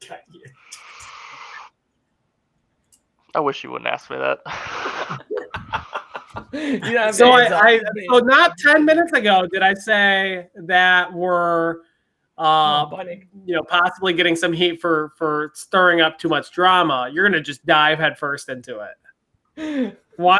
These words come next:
Speaker 4: That, that doesn't surprise me. Okay.
Speaker 3: Yeah, no, no, no, you don't have to answer that. You can, you can remain, um, uh,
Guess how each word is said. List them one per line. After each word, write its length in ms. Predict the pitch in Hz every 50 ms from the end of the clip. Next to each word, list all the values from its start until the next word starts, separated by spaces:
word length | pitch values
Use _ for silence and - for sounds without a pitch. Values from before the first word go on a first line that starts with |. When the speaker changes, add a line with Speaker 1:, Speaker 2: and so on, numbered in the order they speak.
| 196 202 208
Speaker 4:
That, 180 | 214 220 208
that 140 | 226 240 226
doesn't 220 | 247 240 220 220 196
surprise 480 | 208 202 202 196 180 156 151 147 127
me. 180 | 139 135 127 135
Okay. 400 | 143 165 170 - 156 135 135 - _ 302 302 277 247 202 175 _ _ _ - -
Speaker 3:
Yeah, 260 | - 151 127 127 139
no, 180 | 160 160 156 156
no, 220 | 156 160 160 165
no, 80 | 170 165
you 160 | 165 165 175
don't 100 | 175 190
have 80 | 190 190
to 100 | 220 185
answer 260 | 160 160 156 - - -
that. 180 | 143 110 78 -
You 100 | 151 -
can, 240 | - 170 147 131
you 100 | 135 151
can 360 | 147 165 160 156 151 135 - - -
remain, 460 | 147 156 160 165 160 160 160 156 156
um, 500 | 147 143 139 139 139 135 127 131 135 139 _ _ _ _ _ _ _ _ _ - - - _ _ _ _ _ - - _ _ _ _ _ _ _ _ _ _ _ _ _ - -
uh, 500 | - 151 151 147 135 139 139 135 120 98